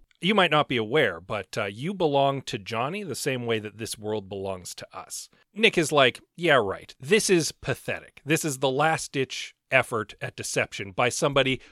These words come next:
who clearly knows he's beat, 'cause Johnny and I are about to win."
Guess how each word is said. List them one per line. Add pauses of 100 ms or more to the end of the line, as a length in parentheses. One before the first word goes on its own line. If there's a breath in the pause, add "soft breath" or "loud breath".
who
clearly
knows
he's
beat,
'cause
Johnny
and
I
are
about
to
win."